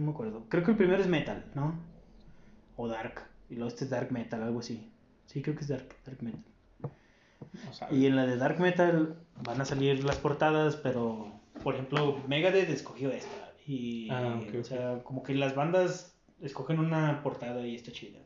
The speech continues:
Speaker 1: No sé, nomás por eso quiero ver. <laughs>
Speaker 2: No, yo nomás he visto el, el Snyder Cut. <laughs>
Speaker 1: <laughs> No mames, el Snyder Cut. Yo nomás he visto a Tobey Maguire como Spider-Man. <laughs>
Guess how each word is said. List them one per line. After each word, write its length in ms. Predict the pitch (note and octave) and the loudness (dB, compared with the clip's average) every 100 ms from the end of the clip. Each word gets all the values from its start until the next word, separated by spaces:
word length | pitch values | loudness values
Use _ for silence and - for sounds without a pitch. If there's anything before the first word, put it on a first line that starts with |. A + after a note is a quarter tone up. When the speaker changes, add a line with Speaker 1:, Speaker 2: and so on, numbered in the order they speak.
| - | -12
Speaker 1:
No 80 | E3 | -10
sé, 200 | - D#3+ | -8 -6
nomás 300 | D#3+ D3+ D3+ | 0 0 2
por 120 | F3+ | 0
eso 120 | D#3 | -2
quiero 180 | - F3 | -2 0
ver. 100 | F3 - - | 0 -2 -6
<laughs> 1400 | A#3 - D3 - - F3+ - - - - - E3+ - - _ _ _ _ - | -6 -2 -2 -2 -4 -4 -6 -10 -20 -8 -4 -4 -6 -18 _ _ _ _ -8
Speaker 2:
No, 80 | B2 | -2
yo 60 | A#2+ | -2
nomás 300 | B2+ A#2+ B2+ | -2 -4 -6
he 40 | |
visto 200 | B2+ C3+ | -6 -4
el, 280 | A#2+ G#2+ - _ _ _ _ - | -4 -6 -10 _ _ _ _ -16
el 360 | A#2 A2 G#2+ G#2+ | -8 -4 -4 -4
Snyder 360 | A#2+ A#2+ A#2+ | -2 0 0
Cut. 180 | A#2 A2+ - - - - - | -2 -4 -6 -20 -20 -20 -6
<laughs> 20 | C#3 | -4
Speaker 1:
<laughs> 920 | - A2+ - G#3 - D#4 F#4+ C#4+ A3+ | -4 -6 -2 0 4 6 8 6 6
No 120 | B3+ | 4
mames, 580 | G#3 A3+ G#3 G#3 A3 A3+ - - - | 4 4 4 4 4 2 -4 -14 -6
el 80 | D#3+ | 0
Snyder 360 | D3+ C#3+ C#3+ | 2 2 0
Cut. 160 | D3+ D#3 | -2 -2
Yo 80 | A3 | 0
nomás 260 | B3 A#3+ | 0 -2
he 40 | B3 | -4
visto 380 | A3 - A3 | -4 -4 -4
a 140 | D#3 D3+ | -6 -4
Tobey 220 | F#3+ A3+ | 0 2
Maguire 600 | G#3 F3+ F3+ F#3+ A3 G#3 | 4 4 2 2 0 0
como 200 | F3+ D#3+ | -2 -6
Spider-Man. 720 | - F#3+ F#3+ G#3 G#3 G#3+ - - | -4 -4 0 2 2 0 -2 -2
<laughs> 1040 | A3+ A3+ - - D3+ B2 D3+ - D3 | -2 -2 -2 -2 0 0 -2 -4 -10